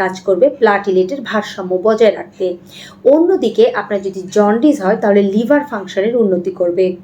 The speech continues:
যদি আপনার দীর্ঘদিনের লিভার প্রবলেম থাকে, সেক্ষেত্রেও আপনি এটা খেতে পারবেন। এই পেঁপে পাতার রস কতটুকু খাবেন? আপনি যদি পূর্ণবয়স্ক হয়ে থাকেন, তাহলে সকালবেলায় চার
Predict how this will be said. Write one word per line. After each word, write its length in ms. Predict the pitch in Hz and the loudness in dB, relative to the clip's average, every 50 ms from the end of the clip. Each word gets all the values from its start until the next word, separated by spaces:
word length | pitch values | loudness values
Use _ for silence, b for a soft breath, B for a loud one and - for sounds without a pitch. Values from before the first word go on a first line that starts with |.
| - - | -2 2
যদি 200 | 294 330 349 370 392 392 | 2 4 6 6 4 4
আপনার 220 | 381 349 349 - - - 247 | 4 2 2 0 0 -2 -4
দীর্ঘদিনের 500 | 240 214 - 240 233 240 226 233 220 202 196 202 | -4 -2 -2 0 0 2 2 2 2 2 0 -2
লিভার 280 | 254 269 302 302 302 302 - | -2 0 2 2 2 2 2
প্রবলেম 280 | 214 196 180 185 190 190 185 185 | 0 0 2 0 0 -2 -2 -4
থাকে, 180 | 190 185 247 277 262 - - | -4 -2 -2 -2 -2 -2 0
সেক্ষেত্রেও 520 | 294 294 294 - 349 349 - - 330 269 214 190 | 0 0 2 0 -2 -2 0 2 4 4 4 2
আপনি 200 | - - 226 294 339 B B B B B B B - 220 | -2 -4 -4 -4 -4 B B B B B B B 0 0
এটা 160 | 220 233 269 - - - - - - - | 2 2 0 -2 -4 -12 -20 -20 -8 -2
খেতে 220 | - 294 302 285 - 196 | 0 0 0 0 0 0
পারবেন। 300 | 180 175 175 190 185 185 175 B B B B - - | -2 -2 -2 -2 -2 -4 -6 B B B B -2 0
এই 80 | - - - | 0 2 4
পেঁপে 220 | 240 202 - 202 190 | 4 4 2 0 -2
পাতার 260 | 190 185 185 185 180 175 180 | -2 -4 -2 -2 -2 0 0
রস 180 | 180 185 190 - - - | -2 -2 -4 -6 0 2
কতটুকু 440 | 277 277 269 262 240 - 208 - 190 185 - | 2 2 2 0 -4 -4 -4 -4 -4 -4 -2
খাবেন? 260 | - 190 190 185 175 170 - - 196 | -4 -4 -4 -4 -6 -6 -6 -8 -8
আপনি 140 | 196 - 190 185 180 | -4 -2 -2 -2 -2
যদি 140 | - - 190 180 - | -4 -8 -10 -6 -2
পূর্ণবয়স্ক 640 | 240 254 269 277 320 330 294 302 285 277 - - - 302 | 0 2 4 4 4 4 6 4 4 2 0 0 2 2
হয়ে 120 | 294 285 294 | 2 4 2
থাকেন, 220 | 294 294 320 349 359 370 B B B B B - | -2 -2 -2 -4 -4 -6 B B B B B -2
তাহলে 220 | 240 208 196 196 190 - - | 0 2 2 0 0 -2 -4
সকালবেলায় 500 | 214 - 226 214 208 220 233 285 349 349 - | -2 0 2 2 4 4 4 2 2 2 2
চার 140 | 262 214 | 0 0